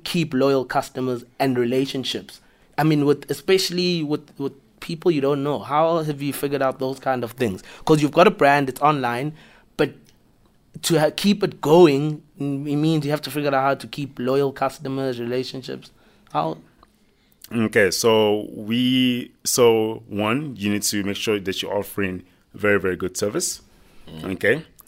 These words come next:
Speaker 2: Um, two, you need to make sure that your marketing is on point. Um, your marketing, it's not just what you send to people, it's also the visual aspect as well.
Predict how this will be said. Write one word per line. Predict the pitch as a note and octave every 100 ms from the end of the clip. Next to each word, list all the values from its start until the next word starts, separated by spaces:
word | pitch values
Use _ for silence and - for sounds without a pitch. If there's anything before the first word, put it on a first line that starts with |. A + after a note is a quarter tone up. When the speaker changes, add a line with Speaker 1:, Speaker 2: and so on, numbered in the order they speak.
| - -
Speaker 2:
Um, | G#2 G#2 G2 F#2+ F#2+
two, | - D3 A#2+
you | A2+ G#2
need | G#2+
to | - G#2 G2+
make | G2+
sure | - G#2+
that | F#2+ -
your | G2+ F#2+ F#2+
marketing | G2+ G#2 A2 - G2+
is | - F2+
on | F2
point. | F2 - - - _ _ _ _ -
Um, | G2+ G2 F#2+ F#2
your | F#2
marketing, | G2 G#2+ A2 - G2 F#2+
it's | G2 F2+ - A#2+
not | G2+
just | G#2 G2 -
what | G2+ G2 G#2
you |
send | F#2+ G#2 G2
to | -
people, | A2 G#2+ F#2
it's | F2+ -
also | G#2 G#2+
the | F2
visual | F2 G2+ G#2 G2+
aspect | F#2+ - F#2+ F#2
as | F#2+
well. | F2+ E2+